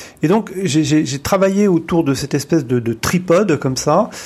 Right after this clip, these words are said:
et, euh, peu à peu est né le projet du, du collège, donc faire un lieu qui associe création, expérimentation et transmission des savoir-faire.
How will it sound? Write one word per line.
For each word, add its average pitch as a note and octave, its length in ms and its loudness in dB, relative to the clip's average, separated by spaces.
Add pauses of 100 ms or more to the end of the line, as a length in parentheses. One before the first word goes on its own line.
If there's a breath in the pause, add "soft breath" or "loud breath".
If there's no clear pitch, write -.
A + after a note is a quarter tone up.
(220 loud breath)
et, G3 300 2
euh, C3+ 160 2
peu D3+ 240 0
à D3 60 2
peu F#3+ 260 2
est D3 40 0
né D3+ 140 0
le G3 80 0
projet D#3+ 380 0
du, C3+ 240 0
du A#2+ 140 -6
collège, D3+ 400 0
donc E3+ 240 0 (640 loud breath)
faire G3 280 0
un D#3 80 4
lieu C#3+ 380 2
qui - 180 -2
associe D3 580 -2 (400)
création, D3 640 0 (720)
expérimentation C#3+ 1120 0 (520 loud breath)
et E3 220 2
transmission D3+ 640 -2
des D3+ 80 2
savoir-faire. - 560 -2